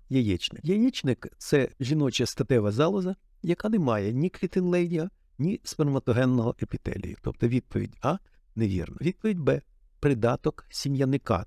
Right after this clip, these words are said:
тобто чоловічої статевої залози. В складі пухкої сполучної тканини сім'яника, о, придатка сім'яника, клітин лейдіа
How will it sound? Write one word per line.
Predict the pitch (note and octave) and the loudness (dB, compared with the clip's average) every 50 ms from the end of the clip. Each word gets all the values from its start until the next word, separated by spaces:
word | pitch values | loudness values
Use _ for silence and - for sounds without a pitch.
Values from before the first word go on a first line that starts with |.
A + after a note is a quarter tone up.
| - - | -4 -2
тобто | - A2 - - G2 G2+ | -2 -2 -2 0 -4 -2
чоловічої | - - A#2+ A2 G#2+ G#2+ B2 C#3 - - D#3+ E3+ - - - | 0 2 2 2 2 2 2 0 0 0 0 0 -2 -4 -6
статевої | - - B2 - - A#2+ A2+ G#2+ A2+ A2+ A2+ G#2+ | -2 -2 -2 0 2 2 2 4 4 2 2 2
залози. | G#2 G#2 F#2 F2+ F#2 - G#2 G#2 - - _ _ _ _ _ _ | 2 2 2 2 0 -2 -4 -6 -10 -14 _ _ _ _ _ _
В | - - | -12 -12
складі | - - F3 G3 G3+ D#3+ C3+ B2+ A2+ - - _ _ _ - | -6 -2 0 0 0 2 2 0 0 0 -4 _ _ _ -2
пухкої | C#3 B2+ - - - F3 D#3 | -2 -2 -2 2 4 4 4
сполучної | C3 - - C#3+ C#3+ C#3 - - C3 B2 A#2+ A2+ | 4 2 -2 -2 -2 -2 -2 -2 0 0 0 0
тканини | - - - - B2 B2 B2 A2+ G2+ G2 E2 - _ - | -2 -6 0 2 2 4 4 4 2 2 -2 -4 _ -14
сім'яника, | - - A#2 A2 G#2 F#2+ G2+ G2+ G2 - - D#3 G3+ - _ - | -4 -2 0 2 2 2 0 0 -2 -4 -4 -6 -6 -6 _ -2
о, | A#2+ G#2+ - | -2 -2 0
придатка | - C#3 C3+ B2 B2 A2+ - - - G#2 | 0 -2 2 2 2 2 2 0 -4 -4
сім'яника, | - - A2 G#2+ G2+ F#2 G2+ A2 - - - F#3+ - _ _ - _ _ _ _ _ _ _ _ - | -2 -2 -2 0 0 0 0 -2 -2 -2 -4 -4 -4 _ _ -20 _ _ _ _ _ _ _ _ 0
клітин | C#3+ C3+ - - G#3+ A3+ | 0 0 0 0 0 0
лейдіа | - C3 B2 A2+ A#2+ B2+ C3+ C3+ D3 C#3+ E3 | 0 0 2 2 2 2 2 0 -2 -4 -4